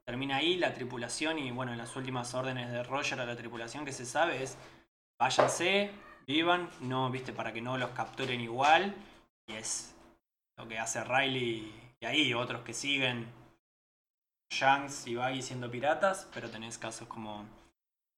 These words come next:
eh, como Riley, y hay que ver el resto de la tripulación, que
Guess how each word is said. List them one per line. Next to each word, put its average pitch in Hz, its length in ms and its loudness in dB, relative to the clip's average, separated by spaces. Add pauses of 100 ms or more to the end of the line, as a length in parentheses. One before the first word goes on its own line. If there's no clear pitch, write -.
(400)
eh, 113 420 -12
como 120 260 -4 (480)
Riley, 143 640 4
y 110 40 -2
hay 117 140 -2
que 127 100 -6
ver 123 120 -2
el 117 80 -6
resto 131 220 -4
de 117 80 -2
la 117 60 -6
tripulación, 117 540 -2
que 113 260 -8